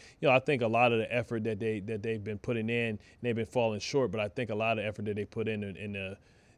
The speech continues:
the energy in which they played with and execution and daring to be great really showed on Monday Night Football.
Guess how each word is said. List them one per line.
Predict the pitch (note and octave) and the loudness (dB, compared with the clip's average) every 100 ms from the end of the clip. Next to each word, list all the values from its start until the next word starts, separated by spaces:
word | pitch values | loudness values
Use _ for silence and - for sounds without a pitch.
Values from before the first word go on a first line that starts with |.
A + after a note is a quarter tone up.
| - | -8
the | A#2 A2+ G#2+ | -2 0 0
energy | B2 B2+ A2 | 0 0 0
in | A2 | -2
which | A2 F#2+ | -2 -4
they | G2+ | -6
played | - A#2+ A#2 | -2 0 2
with | G#2+ A2 G#2+ | 0 -2 -4
and | G2+ F#2 | -8 -6
execution | A2 - G2+ A#2+ A2+ - G2+ | -6 -6 -8 -4 -4 -4 -6
and | G2 | -4
daring | A2+ | -2
to | G#2+ | -2
be | G#2 | -4
great | A#2 A#2 F#2+ | -2 -2 -2
really | A2 G#2+ | -4 -6
showed | - A#2+ G#2+ | -4 -2 -2
on | G2+ | -2
Monday | G#2 G#2 | -4 -4
Night | G2+ F#2+ | -6 -6
Football. | - C3+ A2+ F#2 F#2 | -4 -4 -4 -8 -10